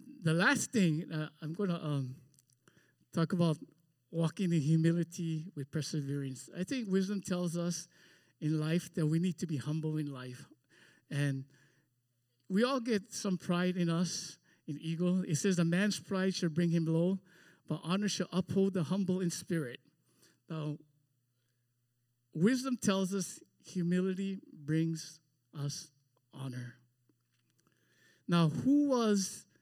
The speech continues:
the most humble person the Bible describes?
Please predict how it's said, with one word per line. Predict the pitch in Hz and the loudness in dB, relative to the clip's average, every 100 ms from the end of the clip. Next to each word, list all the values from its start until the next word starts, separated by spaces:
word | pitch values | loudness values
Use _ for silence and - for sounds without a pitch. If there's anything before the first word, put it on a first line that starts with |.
| _ _ _ _ _ _ - | _ _ _ _ _ _ -4
the | 165 | 2
most | 185 147 | 4 2
humble | 196 214 220 | 0 2 2
person | - 190 - 202 190 190 185 _ _ _ _ _ _ _ _ _ _ - | 4 0 0 -2 -2 -2 -6 _ _ _ _ _ _ _ _ _ _ -4
the | |
Bible | 143 165 170 | 2 2 4
describes? | 160 156 - 147 123 123 123 - - | 4 2 2 -6 -8 -14 -14 -14 -14